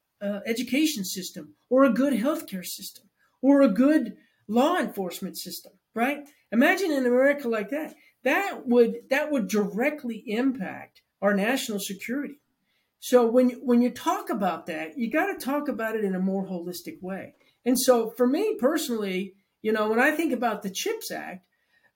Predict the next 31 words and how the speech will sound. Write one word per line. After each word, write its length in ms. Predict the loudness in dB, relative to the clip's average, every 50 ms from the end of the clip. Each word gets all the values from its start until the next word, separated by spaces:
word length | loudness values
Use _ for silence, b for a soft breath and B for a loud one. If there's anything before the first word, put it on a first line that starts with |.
| -4 0
um, 500 | 2 2 2 2 0 -2 -2 -4 -6 -6
if 160 | -6 -2 0
you 100 | 0 2
share 380 | 2 0 0 2 4 6 6 6
in 120 | 4 2
what 120 | 0 0 0
I 120 | 0 -2
just 280 | -2 -4 -6 -8 -8 -4
told 340 | -2 -2 0 0 -2 -2 -4
you, 320 | -6 -8 -8 -8 -10 -12 _ _ _ _ _ _ _ 4
then 180 | 4 6 6
you'll 220 | 6 4 4 4 4
understand 520 | 4 4 2 0 -2 0 0 0 0 -2
that 120 | -4 -4
just 200 | -4 -2 -2 -2
about 260 | -2 -2 -4 -4 -6 -10 _ -2
every 480 | 0 0 2 2 2 2 2 0 0 -2
fiber 540 | -4 -2 0 0 0 0 -4 -8 -10 -14 _ _ _ _ _ _ _ _ _ _ -4
of 200 | -2 -2 0 2
what 180 | 4 4 4
it 160 | 4 2 -2 -2
takes 340 | -2 0 0 0 -2 -6 -8
to 100 | -8 -6
provide 520 | -6 -6 -6 -4 -2 -2 0 0 -2 -4
for 80 | -4 -4
the 140 | -2 -2 -2
national 460 | -2 -4 -4 -4 -4 -4 -4 -6 -6
security 480 | -6 -8 -8 -6 -4 -4 -2 -2 -2
of 60 | -4 -6
this 200 | -8 -10 -10 -10
country 440 | -10 -10 -8 -6 -6 -6 -6 -6